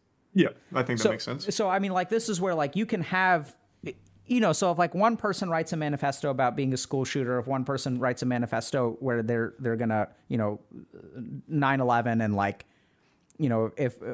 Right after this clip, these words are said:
Speaker 2: when Osama bin Laden made his, like, statements about why he did what he did, you can analyze all of those things. But I think that what you're gonna see is that the, the content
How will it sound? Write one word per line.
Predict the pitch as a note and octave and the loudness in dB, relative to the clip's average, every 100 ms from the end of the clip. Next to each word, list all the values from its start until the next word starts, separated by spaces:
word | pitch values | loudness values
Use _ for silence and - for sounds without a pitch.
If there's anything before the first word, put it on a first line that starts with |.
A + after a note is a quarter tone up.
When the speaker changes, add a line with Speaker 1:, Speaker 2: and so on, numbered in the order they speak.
| - | -2
Speaker 2:
when | C#3+ C3+ | 0 2
Osama | B2 - D3+ D3 | 2 2 2 2
bin | C3 C3 | 0 2
Laden | C3 C#3 B2+ | 4 4 2
made | A#2+ B2 | 2 2
his, | A#2+ A2+ | 2 2
like, | A2+ A2 | 0 0
statements | - A#2+ B2+ A2+ - | -2 -2 0 -2 0
about | A2+ G#2 | 0 2
why | A2+ A2 | 2 2
he | A2 | 0
did | G#2 | 0
what | G#2+ G#2 | 0 0
he | G#2 | 0
did, | F#2+ E3 G#2 B2+ - _ _ - | 2 2 0 -4 -12 _ _ -2
you | D#3+ | 2
can | F3 A#3 | 4 4
analyze | F#3+ A3 F#3 D#3+ | 4 6 6 4
all | D3 D#3 | 4 2
of | D#3 | 2
those | B2 G2 | 0 0
things. | C3+ G2+ - - - _ _ _ _ _ _ _ _ _ - | -2 -4 -6 -6 -8 _ _ _ _ _ _ _ _ _ -2
But | C3+ D3 C3+ - _ - | 4 4 4 -4 _ 0
I | D#3+ | 0
think | F3+ E3 | 0 -2
that | E3 C3+ | 0 -2
what | D#3+ C#3+ C#3 | 0 0 0
you're | D3 | -2
gonna | C#3+ C3 | 0 -2
see | - G3 F3+ | 0 0 0
is | C#3 | 0
that | D3+ C3 | -2 -2
the, | C#3 B2+ | -2 -2
the | C3+ | -4
content | - - D3+ E3+ F#3 - F3 E3+ - | -6 -4 0 0 0 -2 -2 -2 -4